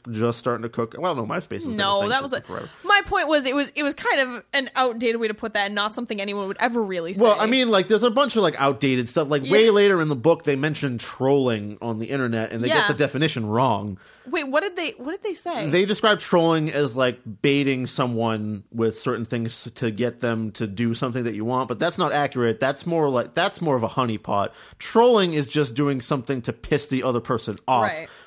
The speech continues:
Speaker 1: Whether you believe, the bait, it, there is some baiting involved in getting that person pissed off, but the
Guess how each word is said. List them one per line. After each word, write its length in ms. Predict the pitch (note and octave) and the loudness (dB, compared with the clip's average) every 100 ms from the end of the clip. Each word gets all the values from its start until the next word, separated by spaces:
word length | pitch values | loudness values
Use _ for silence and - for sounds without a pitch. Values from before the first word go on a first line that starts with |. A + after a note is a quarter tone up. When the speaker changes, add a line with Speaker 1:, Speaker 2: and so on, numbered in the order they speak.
| - | -4
Speaker 1:
Whether 260 | B2 D3 | 0 2
you 100 | C#3 | 2
believe, 380 | B2 C3+ C#3+ - - | 2 0 -2 -6 -4
the 100 | D#3+ | 0
bait, 400 | C3+ G3+ F3+ F3 | 4 4 4 0
it, 260 | E3+ D3+ D3 | -6 -4 0
there 160 | G3 | 2
is 160 | G3 - | 2 2
some 220 | F3+ D#3+ | 2 2
baiting 360 | B2+ D3+ C3 B2 | 2 2 2 0
involved 380 | A#2+ B2 A#2+ A2+ | -2 2 2 0
in 180 | A#2 G#2 F3 | -4 -6 -2
getting 300 | C3+ B2 A#2 | 0 0 -2
that 160 | G#2 | -4
person 280 | - G#2 G2 | -6 -8 -8
pissed 240 | G2+ G#2 | -8 -6
off, 220 | A2 G2 - | -6 -6 -4
but 240 | A2 - _ _ | -6 -6 _ _
the 200 | B2+ G#2 | -6 -6